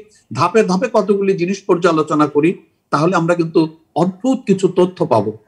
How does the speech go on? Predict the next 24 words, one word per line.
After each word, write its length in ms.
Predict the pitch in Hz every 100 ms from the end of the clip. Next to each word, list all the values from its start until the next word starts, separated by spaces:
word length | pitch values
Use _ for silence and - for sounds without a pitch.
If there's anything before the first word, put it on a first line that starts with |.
| _ _ -
এখন 240 | 160 220
আসেন, 300 | 180 196 208 - _ _ _ -
বঙ্গবন্ধুকে 720 | 165 196 196 196 214 220 214
বাদ 280 | 185 175 165
দিয়ে 120 | 175
যদি 200 | 175 190
আমরা 180 | 190 185
চিন্তা 320 | 190 160 165
করি, 380 | 147 151 - _ _ _ _ -
আপনার 320 | 147 175 151 - 139
গেটিসবার্গ 560 | 202 240 196 185 170 -
অ্যাড্রেস 600 | 151 143 170 175 - - _ _ -
সারা 280 | - 175 175
পৃথিবীতে 680 | 107 151 143 196 190 147 131 113 113 - 120 120 120 -
সবার 320 | 185 175 190
কাছে 260 | 175 175
একটা 380 | 165 - 160 131 - _ _ -
রাজনীতি 840 | 123 123 139 170 170 180 180 175 160
এবং 380 | 147 156 139 135 _ _ -
কি 400 | - _ _ 160
বলবো, 440 | 160 156 139 127 - _ -
আপনার 340 | 139 160 156 131 139 117 117 -
ডেমোক্রেসির 640 | 123 180 208 - 180 - 180
একটা 360 | 160 165 143